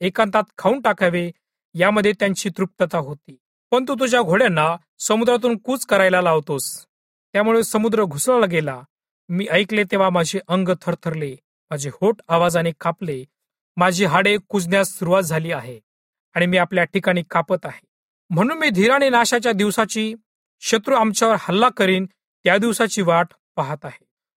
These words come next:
जरी अंजिराच्या झाडाने फळ दिले नाही आणि द्राक्षवेलींना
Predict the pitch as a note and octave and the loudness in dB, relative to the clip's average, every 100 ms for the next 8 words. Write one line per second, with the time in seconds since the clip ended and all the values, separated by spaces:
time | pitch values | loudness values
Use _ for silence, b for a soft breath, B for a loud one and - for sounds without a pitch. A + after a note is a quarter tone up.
0 | - D3+ G#3 B3 G#3 G#3+ A3 G#3+ G3 E3+ | -4 0 0 2 2 2 2 0 0 2
1 | G3+ G#3 G#3 - F#3+ C#4 A#3 E3+ D3+ B2 | 2 2 -2 -2 0 2 0 -2 -4 -10
2 | C#3 C#3+ _ _ _ E3 E3 C#3 F#3 - | -14 -18 _ _ _ -4 -4 0 0 0
3 | - G#3 G3+ G#3 G3+ | -2 0 0 0 0